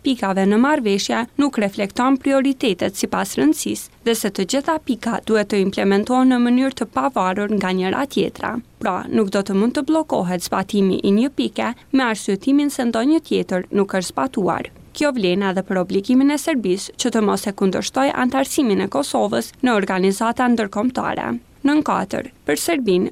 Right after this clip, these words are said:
rëndësi të veçantë ka kërkesa që Kosova të nisë menjëherë punën për sigurimin e një niveli të duhur të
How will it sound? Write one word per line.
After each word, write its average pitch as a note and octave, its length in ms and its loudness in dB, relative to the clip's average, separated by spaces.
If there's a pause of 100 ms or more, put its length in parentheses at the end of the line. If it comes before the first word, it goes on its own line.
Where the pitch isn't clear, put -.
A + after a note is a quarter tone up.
rëndësi G#3 320 2
të G#3+ 140 -4
veçantë B3+ 420 0
ka C4+ 220 0
kërkesa G#3 480 -2 (100)
që A3+ 160 -2
Kosova B3 400 0
të B3 160 0
nisë B3+ 300 2
menjëherë B3+ 480 2 (100)
punën G3+ 340 4 (140)
për D4 160 -2
sigurimin A3+ 560 2
e A#3 140 2
një G#3+ 160 4
niveli A3+ 420 2
të G3+ 220 -4
duhur B3+ 260 0
të A#3+ 160 -2